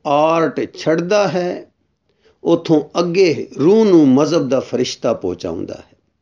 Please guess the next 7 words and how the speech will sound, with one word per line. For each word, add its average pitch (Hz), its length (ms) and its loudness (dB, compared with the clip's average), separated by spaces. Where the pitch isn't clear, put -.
ਫਿਰ 165 300 0
ਦੁਹਰਾ 151 400 2
ਦਈਏ, 139 480 0
ਜਦ 143 300 0
ਅੰਦਰਲੇ 202 460 4
ਸੁੱਖ 202 320 2
ਦਾ 170 260 -2